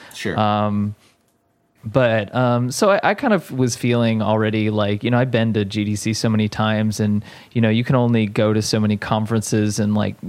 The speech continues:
Speaker 2: uh, like this and do a talk and, you know, feel like you, you know, like,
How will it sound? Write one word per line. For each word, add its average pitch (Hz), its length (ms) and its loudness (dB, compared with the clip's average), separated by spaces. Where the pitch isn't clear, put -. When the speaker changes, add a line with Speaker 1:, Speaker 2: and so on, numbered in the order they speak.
Speaker 2:
uh, 98 120 -2
like 110 260 0
this 113 220 0
and 110 120 2
do 120 160 2
a 110 60 0
talk 135 480 0
and, 110 460 2
you 135 100 2
know, 107 200 2
feel 139 260 2
like 117 400 0
you, 117 200 0
you 110 180 0
know, 107 180 2
like, 104 260 -2